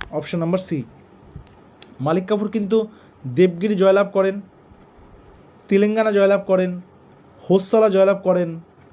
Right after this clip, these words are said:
পাণ্ডরাজ্য জয়লাভ করেন এবং দেবগিরিকে দ্বিতীয়বার আবার লুটপাট করেন, ঠিক আছে? নেক্সট, মালিক কাফুর কার সেনাপতি ছিলেন?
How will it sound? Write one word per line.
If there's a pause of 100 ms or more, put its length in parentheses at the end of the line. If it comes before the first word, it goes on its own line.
(300)
পাণ্ডরাজ্য
জয়লাভ
করেন
এবং
দেবগিরিকে
দ্বিতীয়বার
আবার
লুটপাট
করেন, (120)
ঠিক
আছে? (2000)
নেক্সট, (440)
মালিক
কাফুর
কার
সেনাপতি
ছিলেন?